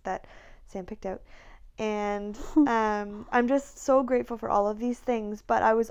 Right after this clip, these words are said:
Speaker 1: also simultaneously picturing myself in my new bedroom in our new dream home.
Speaker 2: Hmm.
Speaker 1: Having, doing yoga on the floor in my new bedroom, in my
Speaker 2: Mm.
Speaker 1: new home. So I was in two places at once.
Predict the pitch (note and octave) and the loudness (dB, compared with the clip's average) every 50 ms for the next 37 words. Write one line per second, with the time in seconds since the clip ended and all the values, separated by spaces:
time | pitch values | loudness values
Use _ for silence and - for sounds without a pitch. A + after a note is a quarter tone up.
0 | - - B3 C#4 D4+ E4 E4 - - - A3+ G3+ G3+ G#3 G#3+ - - A3+ A#3 B3+ | 2 4 6 8 6 6 4 -2 -4 -2 -2 -2 -2 -4 -6 -4 -4 -2 -2 0
1 | C4 C4 B3 - - B3+ B3+ B3 B3+ B3 A#3+ - - G#3+ G3 - - A#3 - - | -2 -4 -4 -2 -2 -2 -2 0 -2 -4 -6 -6 -8 -10 -8 -8 -8 -10 -8 -6
2 | B3 A#3 A3 G#3+ G3+ G3 G3 G3+ - - G3+ G3 F#3+ F#3+ - - - - - - | -6 -6 -6 -6 -6 -8 -8 -10 -10 -8 -6 -6 -6 -8 -10 -18 -20 -20 -20 -20
3 | - - - - A3 A3 A3+ A3+ A3+ A3 G#3 G3+ G3+ G#3 A3 B3+ D4+ D#4 B3+ B3+ | -20 -20 -6 0 2 2 2 2 0 -2 -2 -2 -2 -2 -2 0 0 2 2 2
4 | A3+ A3 G#3+ G#3+ G#3+ G#3 G#3 G#3 G#3 - G#3 G#3 G#3 G3+ G3+ G3+ G3+ G3+ G3+ G#3 | 2 2 0 -6 -8 -6 -8 -10 -8 -6 -6 -4 -4 -4 -6 -6 -6 -4 -4 -4
5 | G#3 G3+ G#3 G3+ G3 F#3 F#3+ F3+ F#3 F#3 - - G#3+ G#3 - - - A#3+ A3 G#3+ | -4 -6 -6 -8 -8 -8 -10 -8 -8 -8 -10 -10 -14 -18 -20 -8 -4 -2 -2 -2
6 | G#3 G3+ G3+ G3+ G#3+ G#3+ - - - - - - - - - - - - - - | -2 -4 -4 -6 -8 -10 -14 -20 -20 -20 -20 -20 -20 -20 -20 -20 -20 -20 -20 -20
7 | - - - - - A#3 A3+ A3+ A3+ G#3+ A3+ A3 A3 G#3+ G#3 G#3 G#3 G#3+ G#3+ A3 | -20 -20 -16 -6 2 6 8 8 8 8 6 4 4 2 -2 -4 -6 -8 -10 -12
8 | - - - _ - E2 F#2+ G3+ A3 A#3+ A#3 A#3 A#3 A#3 A3+ A3 G#3 G#3 G#3 G#3+ | -14 -20 -20 _ -18 -14 -8 2 4 6 8 8 6 6 4 4 4 4 4 2
9 | G#3 - - G3+ G3+ G3+ G3+ G3 - - G3+ F#3+ F#3+ F#3+ F#3+ - - F#3+ F#3+ F#3+ | 0 0 0 -2 -2 -4 -6 -8 -10 -8 -4 -2 -2 -2 -2 -4 -6 -8 -8 -10
10 | F#3+ F#3 F#3 F#3 F3+ C4 C#4 A3 G#3+ - - - A3 B3 B3 A3 A3 G#3 G3 F#3 | -10 -10 -10 -4 -2 -2 -2 -2 -4 -10 -10 -14 -10 -6 -4 -4 -2 -2 -2 -2
11 | F#3 F#3 F#3 G3 G#3+ C#4+ C4+ A3 G3 - - - - - - - - - E3+ G#3 | -4 -6 -8 -8 -4 -2 -2 -2 -2 -6 -12 -18 -20 -14 -4 0 0 2 4 4
12 | G#3+ G#3+ G#3+ G#3 G#3 G3+ G#3+ - - - - - - - - - - - A3+ A3+ | 4 4 4 2 2 0 -6 -16 -20 -20 -20 -20 -20 -20 -20 -20 -2 2 2 2
13 | A#3+ A#3 - C4+ A3+ - A#3 G#3 G3+ - G#3+ G3+ G#3 G#3+ A3+ D4+ D4+ A3 - - | 2 2 0 -2 -2 0 -2 -2 -2 -4 -4 -4 -4 -2 0 0 0 0 -2 -8
14 | - - - - - | -14 -20 -20 -20 -20